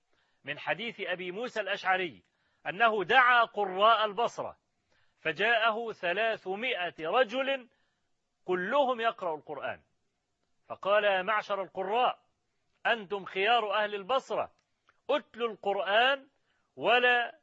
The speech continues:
يعني، آه، آه، تناموا عنه أو تتركوه فتقسو قلوبكم كما قست قلوب من سبقكم، وإنه كان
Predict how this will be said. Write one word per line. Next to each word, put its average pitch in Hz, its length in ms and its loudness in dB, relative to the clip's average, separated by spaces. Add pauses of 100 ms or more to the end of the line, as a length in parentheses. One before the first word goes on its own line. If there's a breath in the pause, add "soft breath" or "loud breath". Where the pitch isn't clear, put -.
يعني، 170 680 -2
آه، 139 400 -6 (380)
آه، 127 160 -8 (300)
تناموا 208 540 4
عنه 220 480 2
أو 147 140 -4
تتركوه 233 720 -4
فتقسو 196 880 -2
قلوبكم 196 800 -2 (400)
كما 240 380 2
قست 262 540 2
قلوب 214 540 -4 (140)
من 190 200 -4
سبقكم، 180 640 -4 (680)
وإنه 165 720 -4 (460)
كان 247 540 2